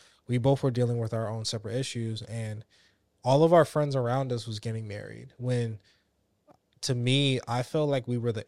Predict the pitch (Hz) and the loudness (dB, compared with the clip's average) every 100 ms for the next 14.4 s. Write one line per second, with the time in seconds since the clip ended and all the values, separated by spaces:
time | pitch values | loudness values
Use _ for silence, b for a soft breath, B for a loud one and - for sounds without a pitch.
0 | 120 110 - 113 - 104 - 110 110 - | -8 -10 -10 -10 -8 -10 -8 -8 -8 -12
1 | 117 - 113 104 101 - 104 101 - 151 | -12 -10 -8 -8 -8 -10 -8 -8 -4 0
2 | 170 147 139 139 151 151 160 151 143 139 | 0 0 -2 -4 -4 -6 -6 -8 -6 -8
3 | 139 143 143 139 143 151 139 127 - 156 | -10 -10 -8 -6 -6 -6 -6 -8 -8 -6
4 | 143 - B B _ - 127 135 143 156 | -6 -10 B B _ -8 -2 0 -2 -2
5 | 147 139 139 127 135 147 143 143 117 135 | -4 -4 0 0 0 0 0 -2 0 2
6 | 135 127 123 113 127 127 120 127 139 135 | 4 2 0 0 0 0 -2 -2 -2 -2
7 | 135 135 135 131 131 131 131 120 117 113 | -4 -2 -2 0 0 0 0 -2 -2 -2
8 | 110 117 127 123 120 - 127 147 143 - | -2 0 0 2 0 -2 -2 -2 -2 -6
9 | - - 120 120 113 110 - - 151 143 | -8 -4 -2 -2 -2 -4 -6 -2 2 2
10 | 120 117 - _ _ _ _ _ _ _ | 2 -2 -8 _ _ _ _ _ _ _
11 | _ - 117 117 113 110 107 107 - 117 | _ -8 -2 0 0 0 -4 -8 -8 -4
12 | 117 110 110 104 _ _ _ _ _ _ | -2 0 -2 -6 _ _ _ _ _ _
13 | _ _ - 120 131 135 127 127 123 110 | _ _ 0 4 4 4 4 4 2 0
14 | 113 110 110 107 | -2 -2 -6 -8